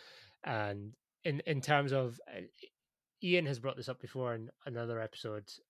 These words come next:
um, about how far you should go with adaptation, really, as in a balance between strict, this is what happens in the this, so this is what has to happen in this,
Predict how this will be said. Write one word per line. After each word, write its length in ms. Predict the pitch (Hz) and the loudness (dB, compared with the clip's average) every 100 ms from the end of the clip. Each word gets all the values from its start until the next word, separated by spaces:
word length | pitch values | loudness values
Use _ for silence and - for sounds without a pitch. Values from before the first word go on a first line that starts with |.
| _ - | _ -2
um, 480 | 107 104 104 107 - _ _ | 0 0 -2 -8 -16 _ _
about 420 | 143 123 110 110 - _ _ _ _ _ _ _ _ _ _ | -6 -2 0 -2 -6 _ _ _ _ _ _ _ _ _ _
how 280 | - 127 127 | -6 -2 0
far 360 | 113 - 120 113 | -2 -2 0 0
you 140 | 110 | -2
should 260 | - 131 - | -6 -8 -6
go 120 | 110 | -6
with 160 | 104 - | -4 -4
adaptation, 640 | 104 101 - 110 - 101 | -6 -8 -8 -8 -6 -6
really, 400 | 107 113 131 151 _ _ - - - | -4 0 -2 -4 _ _ -20 -18 -8
as 140 | 127 | -2
in 260 | 113 107 104 - - | -2 -2 -8 -14 -10
a 60 | 131 | -4
balance 360 | 117 113 110 | 2 2 2
between 440 | - 110 - 107 101 | -4 -8 -6 -6 -6
strict, 580 | - - 123 - - - _ _ - | -8 -4 -4 -6 -10 -12 _ _ -8
this 180 | 117 | -6
is 80 | 110 | -6
what 120 | 107 | -6
happens 320 | 101 104 113 101 | -4 -4 -6 -8
in 60 | |
the 100 | 98 - _ _ 339 | -10 -14 _ _ -8
this, 240 | 117 104 | -4 -2
so 420 | - - - - 110 | -2 -6 -8 -6 -4
this 220 | 104 - | -4 -6
is 100 | 98 | -6
what 140 | 107 | -8
has 200 | - 104 | -4 -4
to 80 | - | -4
happen 320 | 101 104 - | -6 -6 -6
in 120 | 98 98 | -8 -2
this, 340 | 127 147 - | -2 -2 -6